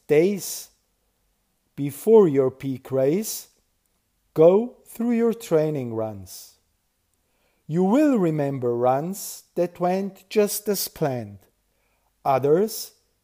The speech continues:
that went even better than planned, and you will also remember those runs that didn't go to plan. But you did the work that needed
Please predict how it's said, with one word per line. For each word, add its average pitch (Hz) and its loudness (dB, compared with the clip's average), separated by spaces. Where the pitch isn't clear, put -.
that 147 -2
went 165 -4
even 147 -4
better 185 2
than 131 -4
planned, 147 -10
and 170 -2
you 160 -2
will 151 6
also 247 0
remember 151 -2
those 208 0
runs 135 -4
that 214 -2
didn't 147 0
go 123 2
to 120 -12
plan. 104 -14
But 143 -2
you 160 0
did 208 -2
the 147 2
work 214 4
that 147 0
needed 175 -2